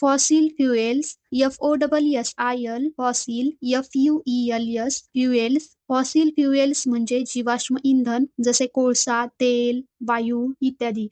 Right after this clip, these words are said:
स्केअर्सली, एस सी ए आर सी ई एल वाय. स्केअर्सली म्हणजे क्वचितच किंवा फारच थोड्या प्रमाणात. स्लो डाऊन, एस एल ओ डब्ल्यू डी ओ डब्ल्यू एन. स्लो डाऊन म्हणजे मंदी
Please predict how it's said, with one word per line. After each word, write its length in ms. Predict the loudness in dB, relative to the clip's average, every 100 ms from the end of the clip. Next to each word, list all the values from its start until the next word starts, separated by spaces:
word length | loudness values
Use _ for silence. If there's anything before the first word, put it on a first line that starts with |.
| -4
स्केअर्सली, 920 | -6 0 2 2 2 -2 -4 -2 -4 -4
एस 240 | -2 0 0
सी 200 | 2 0 0
ए 140 | -4 -4 -2
आर 220 | -4 -4
सी 280 | -8 -4 -4 -2
ई 180 | 0 2 0
एल 140 | -2
वाय. 240 | -4 -8 -10 -12
स्केअर्सली 640 | -4 0 2 0 0 2
म्हणजे 340 | 2 0 -2 -4
क्वचितच 680 | -2 -4 0 -4 -2 -6 -10 _
किंवा 240 | -2 -2 -2
फारच 360 | -2 -2 -2 -4
थोड्या 240 | -4 -2 -2
प्रमाणात. 500 | -2 -2 0 -4 -6 -8
स्लो 280 | 0 2 4
डाऊन, 420 | 2 0 0 -2 -4 -2
एस 240 | 0 0 0
एल 200 | 0 0
ओ 120 | -2 -2 -2
डब्ल्यू 440 | -4 -4 -4 -2 -2
डी 160 | 0 0 2
ओ 140 | 0
डब्ल्यू 440 | 2 -2 -2 -2
एन. 220 | 0 0 -2
स्लो 260 | 0 2 4
डाऊन 360 | 2 2 2
म्हणजे 320 | 2 0 -2
मंदी 460 | -2 0 -2 -2 -6